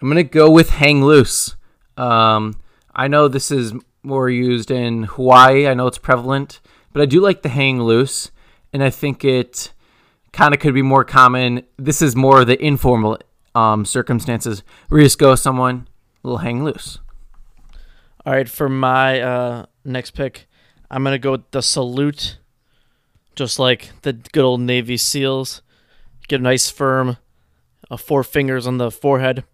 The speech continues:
Speaker 2: boom, pull it down, salute. Nothing
Speaker 1: I do
Speaker 2: necessary.
Speaker 1: like that one a lot. That's a great
Speaker 2: Sign
Speaker 1: one.
Speaker 2: of respect, and al-,
Speaker 1: Um,
Speaker 2: al-, also can just be kinda casual, like, "What's going on?" I do it sometimes.
Speaker 1: Okay,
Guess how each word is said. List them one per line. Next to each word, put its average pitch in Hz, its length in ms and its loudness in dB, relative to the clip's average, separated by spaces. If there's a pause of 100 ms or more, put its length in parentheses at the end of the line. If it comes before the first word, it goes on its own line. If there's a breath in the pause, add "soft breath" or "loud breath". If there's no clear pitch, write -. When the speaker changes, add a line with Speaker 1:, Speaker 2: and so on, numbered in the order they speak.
(100)
Speaker 2:
boom, 131 500 2
pull 135 200 0
it 117 100 -2
down, 123 380 0
salute. 120 640 -8 (800)
Nothing 127 280 -6
Speaker 1:
I 123 80 -4
do 131 180 -4
Speaker 2:
necessary. 139 60 0
Speaker 1:
like 117 280 0
that 101 200 -4
one 98 140 -10
a 98 80 -10
lot. 98 380 0 (200)
That's - 160 -14
a 107 40 -12
great 104 200 -10
Speaker 2:
Sign 139 100 0
Speaker 1:
one. 131 80 0
Speaker 2:
of 135 60 -2
respect, 147 420 -2
and 143 100 -2
al-, 135 120 4
Speaker 1:
Um, 110 120 -6
Speaker 2:
al-, 127 180 -4
also - 280 -4
can 143 140 -6
just 127 120 -8
be 143 80 -8
kinda 131 220 -8
casual, 131 420 -4
like, 131 220 -8
"What's - 160 -10
going 131 220 -4
on?" 131 160 -4
I 131 40 -6
do 131 160 -6
it 131 80 -6
sometimes. 131 560 -14 (1400)
Speaker 1:
Okay, 127 460 2